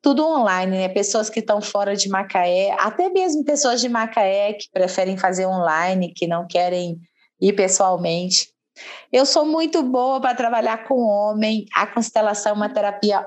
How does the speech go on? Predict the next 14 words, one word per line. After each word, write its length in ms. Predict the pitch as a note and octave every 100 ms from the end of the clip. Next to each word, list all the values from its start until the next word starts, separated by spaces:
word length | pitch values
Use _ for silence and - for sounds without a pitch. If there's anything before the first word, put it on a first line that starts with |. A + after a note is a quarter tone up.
| -
ótima 520 | G3+ G#3+ G#3+ - G#3+
pra 280 | G#3+ G3+ G3
homens, 720 | F#3+ G3 G3 G#3 G3+ G#3+ - _ - - - -
porque 260 | A#3+ A#3+
eles 240 | B3+ C4 B3+
não 180 | C4
precisam 540 | D4 C#4+ - C4+ C4+ C4+
falar, 720 | - - C#4+ B3+ G#3+ G#3 G#3+
eles 160 | A3 A3
não 140 | A#3
precisam 460 | B3+ B3 A3+ A#3+ A#3+
contar 680 | A#3+ A#3 A3 - G3+ G#3
história 520 | A3 - - G3 G#3 G#3
nenhuma. 600 | G#3 F#3 F3+ F3+ F3+